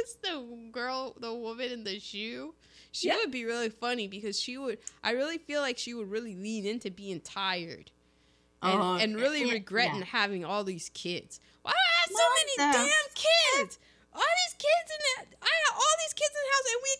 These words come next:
Speaker 1: cannot afford the mortgage. What are you doing?
Speaker 2: Yeah. And my Barnaby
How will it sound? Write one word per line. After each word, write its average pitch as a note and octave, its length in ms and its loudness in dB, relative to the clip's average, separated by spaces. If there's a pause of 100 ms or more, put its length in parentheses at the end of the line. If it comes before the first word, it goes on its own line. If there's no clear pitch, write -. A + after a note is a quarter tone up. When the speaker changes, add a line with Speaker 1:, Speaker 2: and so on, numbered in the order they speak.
Speaker 1:
cannot A#4+ 680 0
afford A4+ 340 -4
the G#4 120 -6 (100)
mortgage. B4+ 640 0
What D#5 160 -2
are G5+ 160 -4
you F5+ 840 -4
doing? - 80 -12 (720)
Speaker 2:
Yeah. C3 200 -14 (1080)
And A3 120 6
my A#3+ 140 6
Barnaby C#4+ 560 4